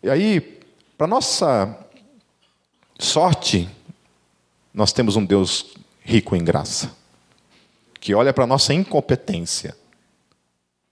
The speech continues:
olha para a minha e para a tua incompetência, e derrama da sua graça na nossa vida, ao ponto de nos prostrar de joelhos. Porque Ele nos amou primeiro,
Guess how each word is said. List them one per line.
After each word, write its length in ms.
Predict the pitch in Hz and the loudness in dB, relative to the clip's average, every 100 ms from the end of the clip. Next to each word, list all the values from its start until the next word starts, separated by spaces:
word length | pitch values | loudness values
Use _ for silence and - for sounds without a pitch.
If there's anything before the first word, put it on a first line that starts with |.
| _ _ _ _ _ _ _ _ _ - | _ _ _ _ _ _ _ _ _ -2
olha 200 | 98 101 | 0 2
para 140 | 104 | 0
a 20 | |
minha 300 | 107 170 170 | 0 0 -2
e 40 | 156 | 0
para 120 | 120 | -2
a 40 | |
tua 200 | - 147 | -2 -6
incompetência, 920 | 147 - 131 135 - 76 73 - - - _ _ _ _ _ _ _ _ _ _ _ _ - | -6 -8 -10 -10 -10 -12 -10 -10 -12 -16 _ _ _ _ _ _ _ _ _ _ _ _ -8
e 120 | 90 | -6
derrama 600 | 85 - 92 85 101 85 | -6 0 2 4 2 2
da 100 | 85 | 0
sua 240 | - - | -2 -2
graça 320 | 82 82 82 87 | 0 -2 -4 -4
na 120 | 82 | -2
nossa 280 | 78 - 73 | -2 -2 -2
vida, 460 | 87 85 90 90 - _ _ _ _ - | 0 0 -2 -6 -12 _ _ _ _ -4
ao 180 | 85 | -2
ponto 300 | - 95 87 | 0 0 0
de 80 | 87 | -2
nos 260 | 87 104 - | -2 -2 -4
prostrar 920 | - - 101 - - 101 90 80 80 | -10 -4 -2 -2 -2 2 2 0 -4
de 140 | 80 | -6
joelhos. 640 | 78 80 73 69 - - - _ _ _ _ _ _ _ _ _ _ _ _ _ _ _ _ | -4 -2 -2 -4 -8 -12 -16 _ _ _ _ _ _ _ _ _ _ _ _ _ _ _ _
Porque 440 | 82 - 85 80 - - | -4 0 0 0 -6 -2
Ele 200 | 95 92 | 0 2
nos 200 | 90 90 | 0 0
amou 240 | 90 85 82 | 0 -2 -2
primeiro, 480 | 95 80 76 92 | -4 -4 -6 -6